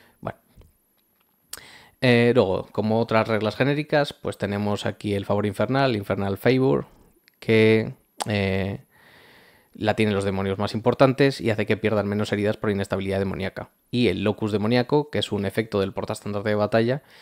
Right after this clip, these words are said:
que hace perder una herida menos en su área de efecto por la inestabilidad demoníaca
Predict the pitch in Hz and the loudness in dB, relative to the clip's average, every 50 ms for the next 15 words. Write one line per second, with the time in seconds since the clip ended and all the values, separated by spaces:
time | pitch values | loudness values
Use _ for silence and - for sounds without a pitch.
0 | - - - _ - - 113 110 - 113 101 90 - - 92 98 104 107 104 104 | -20 -20 -20 _ -2 0 0 2 2 2 0 0 -2 -6 -4 -2 0 0 0 0
1 | 107 107 104 107 107 104 104 104 113 117 107 95 95 - 101 101 - 107 101 98 | 0 0 0 0 0 0 0 0 0 0 0 -2 -4 -6 -8 -6 -6 -4 -2 -2
2 | 98 101 101 - - 104 107 _ - 131 135 - - _ - 104 98 101 98 98 | -2 -2 -2 -2 -2 -4 -4 _ -6 -6 -6 -6 -10 _ -6 -4 -4 -4 -4 -4
3 | 98 - - 101 98 98 101 98 98 101 104 107 117 123 120 117 - 147 - | -6 -4 -4 -4 -2 -2 0 0 0 0 0 0 2 2 2 2 0 -2 -4